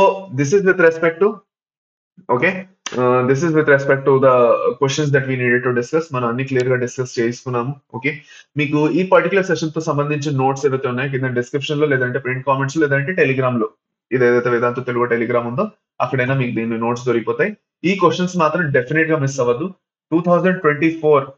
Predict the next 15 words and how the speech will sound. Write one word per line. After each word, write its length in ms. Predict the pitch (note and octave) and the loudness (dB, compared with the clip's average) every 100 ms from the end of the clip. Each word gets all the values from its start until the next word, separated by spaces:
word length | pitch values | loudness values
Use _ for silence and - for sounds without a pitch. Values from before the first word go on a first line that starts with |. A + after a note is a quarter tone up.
| _ _ _ _ | _ _ _ _
టూ 120 | C#3+ | -2
థౌజండ్ 380 | D3 D#3 D3+ D#3 | 4 4 4 2
ట్వంటీ 280 | C#3+ C3+ D3 C#3+ | 2 0 0 -2
ఫోర్ 180 | D3 D3+ | 4 6
ఐబీకి 400 | C#3 C3+ D3 D3 | 6 2 -2 -2
మీరు 100 | C3 | -4
prepare 300 | C3 B2 C3 | -4 -2 0
అవుతున్నారంటే 440 | B2+ B2+ A#2+ C#3+ D3+ | 0 0 -2 0 -2
ఈ 60 | B2+ | -2
questions 420 | B2+ C3+ C#3 D#3+ - | -4 -4 -4 -4 -2
four 160 | C3 | -2
marks 220 | B2+ B2+ - | 0 -2 -4
questions 280 | B2 D3 - | -10 -4 -6
definitely 400 | - G#2+ A2 A2 | -6 -12 -8 -4
మీరు 180 | D#3+ | -4